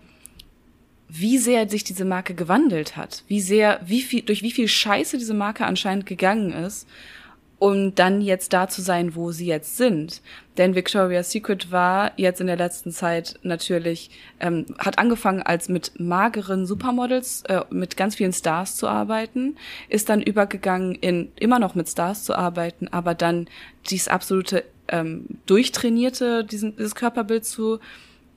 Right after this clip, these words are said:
zeigen und nach vorne zu bringen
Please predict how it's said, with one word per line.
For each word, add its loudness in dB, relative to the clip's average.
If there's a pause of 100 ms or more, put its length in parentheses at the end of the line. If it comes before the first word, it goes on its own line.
zeigen 4 (100)
und 0
nach -2
vorne 2
zu -10
bringen -2